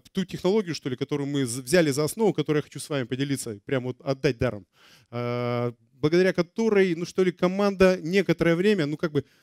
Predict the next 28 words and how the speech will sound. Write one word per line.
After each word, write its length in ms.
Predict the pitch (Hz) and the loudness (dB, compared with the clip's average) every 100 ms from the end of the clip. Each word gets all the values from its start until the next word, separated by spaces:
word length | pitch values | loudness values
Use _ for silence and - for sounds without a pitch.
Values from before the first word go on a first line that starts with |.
| _ | _
э, 300 | 147 143 147 | -2 2 2
сама 400 | 143 - 190 214 | 2 0 2 2
делает 340 | 165 175 151 143 | 4 6 4 2
эти 140 | 131 | -4
проекты 460 | 131 147 202 - 135 | -2 0 0 0 -4
и 160 | 143 | -4
сама 380 | 143 160 170 175 131 | -4 -4 -2 -2 -4
начинается 560 | 135 135 156 147 - | -8 -6 -4 -4 -4
самоорганизовываться. 1000 | 131 160 151 139 135 147 143 135 120 - _ _ - - | -6 -4 -4 -4 -4 -4 -2 -2 -4 -12 _ _ -20 -10
Друзья 200 | 165 190 | -2 0
мои, 120 | 180 135 | 2 2
ну 100 | 190 | 0
вот 140 | 190 | 2
давайте 340 | 180 220 202 151 | 2 2 0 -6
честно, 360 | - 185 - 120 | 0 2 2 -2
положа 300 | 156 160 170 | -2 0 -2
руку 180 | 147 | -2
на 140 | 156 156 | -2 -2
сердце, 260 | - - | -4 -8
допустим, 480 | 113 127 185 - 139 | -6 -4 -6 -6 -8
представьте 440 | 123 156 190 - 151 | -8 -4 -2 -2 -4
себе, 260 | 170 160 | -2 -2
что 140 | - 143 | 0 0
у 40 | |
вас 160 | 170 165 | 0 -2
есть 120 | 156 | -2
качественный 580 | 196 175 - 160 156 156 | 0 -2 -4 -6 -6 -4
стрелок. 500 | - 175 165 110 | 0 2 2 -2